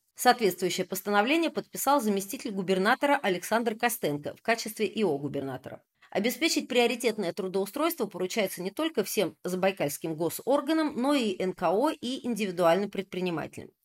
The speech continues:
Постановление касается всех участников спецоперации, в том числе тех, кто принимал участие в качестве добровольца или члена Ч В К. Такого понятия в законодательстве в России нет. А также ветеранов боевых действий в Донбассе с две тысячи четырнадцатого года.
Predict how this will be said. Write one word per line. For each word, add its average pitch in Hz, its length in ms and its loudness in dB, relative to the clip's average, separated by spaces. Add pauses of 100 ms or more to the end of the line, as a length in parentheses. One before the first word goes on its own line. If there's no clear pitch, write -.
(320)
Постановление 233 640 2
касается 247 540 0
всех 196 260 -4
участников 220 500 -4
спецоперации, 160 760 -4
в - 60 -20
том 143 160 -6
числе 156 280 -6
тех, 196 220 -4
кто 247 140 -8
принимал 170 360 -2
участие 233 440 -2
в - 40 -16
качестве 233 420 -2
добровольца 185 680 2 (220)
или 285 180 2
члена 226 340 -2
Ч 226 140 -2
В 220 140 0
К. 190 260 0 (300)
Такого 160 240 0
понятия 190 400 0
в 165 40 -4
законодательстве 151 720 -6
в 147 40 -4
России 165 320 -2
нет. 143 280 -4 (500)
А - 60 -2
также 285 260 4
ветеранов 240 440 2
боевых 185 340 2
действий 277 380 -2
в 190 80 -4
Донбассе 196 680 2
с 196 80 -6
две 180 120 -2
тысячи 240 340 -6
четырнадцатого 156 680 -6
года. 139 300 -6